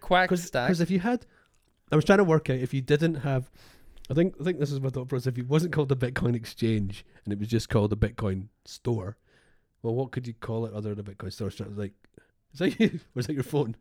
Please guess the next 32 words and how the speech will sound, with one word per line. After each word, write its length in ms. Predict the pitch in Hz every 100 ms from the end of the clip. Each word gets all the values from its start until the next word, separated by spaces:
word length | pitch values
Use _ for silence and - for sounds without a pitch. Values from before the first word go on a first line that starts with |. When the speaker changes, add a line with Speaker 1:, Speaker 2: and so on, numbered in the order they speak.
| _ _ _
Speaker 1:
No, 140 | 165
it's 40 | 147
Speaker 2:
Is 40 |
that 40 | 117
Speaker 1:
your 80 | 139
Speaker 2:
my 100 | 160
Speaker 1:
phone, 200 | 156 101
Speaker 2:
phone? 140 | 98 98
Speaker 1:
dude. 160 | 107
Speaker 2:
Oh, 100 | 175
right, 200 | 135 139 117
okay. 240 | - 110 - _ - -
Um, 320 | 151 143 131 - - - _ _ _ _
and 100 | 127
I 40 | 135
was 120 | 135
like, 140 | 127 135
"Well, 100 | 135
what 140 | 143
could 100 | 135
you 60 | 123
call 280 | - 127 123
it?" 160 | 113 _
And, 180 | 113 110
like, 240 | 113 - 127
remember 240 | 147 156
we 100 | 143
had 160 | 139 131
that 140 | 113
Hodl 420 | - 110 120 135
Waddle 440 | 131 131 147 139 143 _
<laughs> 140 | _